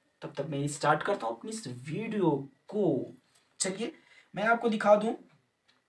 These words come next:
कि अपनी ninth की टाइम टेबल कब से क्या है, screenshot भी लग रहा है, है ना, आप लोग देख भी सकते हैं।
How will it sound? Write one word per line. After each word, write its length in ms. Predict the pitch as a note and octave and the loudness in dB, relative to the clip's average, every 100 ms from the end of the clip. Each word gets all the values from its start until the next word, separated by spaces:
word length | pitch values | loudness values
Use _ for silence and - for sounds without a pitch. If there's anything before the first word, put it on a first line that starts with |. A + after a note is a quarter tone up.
| _ _ - | _ _ -12
कि 80 | D3+ | -4
अपनी 160 | F#3 | 0
ninth 320 | F#3 F3 F3+ F#3+ | 2 2 0 0
की 80 | |
टाइम 240 | F#3 E3 E3 | 2 2 2
टेबल 280 | F3 G3+ - | 2 0 0
कब 120 | D#3+ | -2
से 160 | D#3+ - | -2 -2
क्या 140 | - | 2
है, 180 | D#3 D#3+ - | 2 0 -4
screenshot 440 | - E3+ E3+ E3 | -6 -4 2 4
भी 140 | F3 A3+ | 4 6
लग 180 | G3+ | 8
रहा 100 | G#3 | 8
है, 120 | A3 - | 6 2
है 60 | F3 | -6
ना, 60 | D3+ | -4
आप 160 | E3 | -2
लोग 140 | E3 D#3+ | 0 0
देख 240 | D#3 - | 0 -2
भी 100 | D3+ | -4
सकते 300 | C#3+ C#3+ - | -6 -8 -8
हैं। 160 | C3 | -12